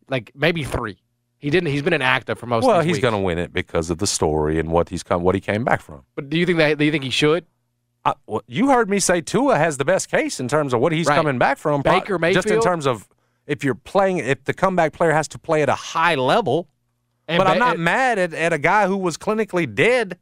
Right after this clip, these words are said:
Speaker 1: Well, he came back to life. He does, I mean, he hasn't really come back as an N F L player. He's
Speaker 2: He
Speaker 1: on the
Speaker 2: is
Speaker 1: r-
Speaker 2: back. He was tackling and everything else. He's back, dude. He's practicing and everything else.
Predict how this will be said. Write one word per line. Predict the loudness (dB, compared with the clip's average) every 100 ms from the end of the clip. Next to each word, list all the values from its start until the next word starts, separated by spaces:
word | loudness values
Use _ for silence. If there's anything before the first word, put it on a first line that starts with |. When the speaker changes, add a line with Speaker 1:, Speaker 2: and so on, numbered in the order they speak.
| _
Speaker 1:
Well, | -4 -2
he |
came | 0 -2 0
back | -2 -2
to | -6
life. | -2 0 0 -6 -4
He | 0
does, | 2 2
I | 0
mean, | 2
he | 0
hasn't | 0
really | -2 -2
come | 0 0
back | 0 -2
as | -2
an | -2
N | -2
F | 0
L | 0
player. | 0 0 2
He's | 2
Speaker 2:
He | 2
Speaker 1:
on | 2
the | 0
Speaker 2:
is |
Speaker 1:
r- | 0
Speaker 2:
back. | 0 0 -2
He | -6
was | -2
tackling | -2 -2 -2 -2
and | 0
everything | 0 0 2
else. | 2 0
He's | 0 -2
back, | 0 0 0
dude. | -4 -4
He's | -4
practicing | -2 -2 -2 -4 -2
and |
everything | 0 2 2 2
else. | 0 -2 -10